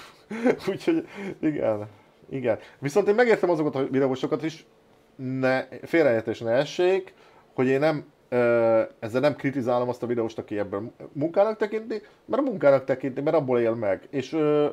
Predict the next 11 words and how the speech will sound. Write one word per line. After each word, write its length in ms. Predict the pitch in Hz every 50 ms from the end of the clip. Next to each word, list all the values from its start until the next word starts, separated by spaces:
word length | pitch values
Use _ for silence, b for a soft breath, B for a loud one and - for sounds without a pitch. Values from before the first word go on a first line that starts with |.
| -
ő 80 | 147 147
neki 420 | 143 143 139 - - 151 147 147 139
ez, 240 | 139 139 139 - - _ b b b b b b b b b -
ez, 220 | 117 123 123 - -
ez, 180 | 135 120 131 -
ez, 160 | - 127 123 127
ez, 180 | - 139 139 -
ez 140 | - 135 127
a 80 | 143 139
megélhetéséhez 960 | 143 139 123 127 120 123 120 - 127 117 - - 131 123 123 120 117 - - _ _ _ _ _ _ _ -
nek 280 | 123 123 123 - -